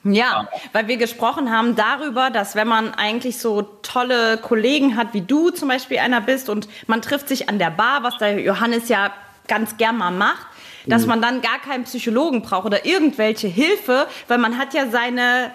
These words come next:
Speaker 1: seine Leute, mit denen man sprechen kann und sich austauschen
Speaker 2: Ja.
Speaker 1: kann und deswegen spart man sich den Therapeuten, deswegen Therapierbar. Was sagst du dazu?
Speaker 2: Äh, ja,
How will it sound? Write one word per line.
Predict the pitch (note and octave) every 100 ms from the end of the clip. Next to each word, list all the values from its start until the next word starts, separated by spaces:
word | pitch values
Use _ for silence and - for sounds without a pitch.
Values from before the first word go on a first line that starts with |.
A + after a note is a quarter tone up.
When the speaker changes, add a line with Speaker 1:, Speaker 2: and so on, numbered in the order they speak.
| - -
Speaker 1:
seine | - C4 C4+
Leute, | C4 C4 C#4 D4
mit | B3 A#3
denen | C4 C4+
man | B3 B3 -
sprechen | - C#4 C4+ C4
kann | B3 A#3 A3+
und |
sich | G#3+ -
austauschen | A3+ B3 B3+ A3+ A#3
Speaker 2:
Ja. | -
Speaker 1:
kann | A3+ A3
und | G#3
deswegen | G#3+ G#3
spart | - G#3+ -
man | A3+
sich | G#3 A3
den | G#3
Therapeuten, | G#3+ E3 - C#4+ C4+ C4+ - -
deswegen | A#3 A#3 A#3 G#3+
Therapierbar. | G#3+ G3 G3 G#3+ F3 D#3
Was | F3+ F#3
sagst | F#3 -
du | F#3
dazu? | E3 - D#3+ C#3 - _ - - _ _
Speaker 2:
Äh, | G#2+ G#2+ F#2
ja, | F#2+ A2 F#3+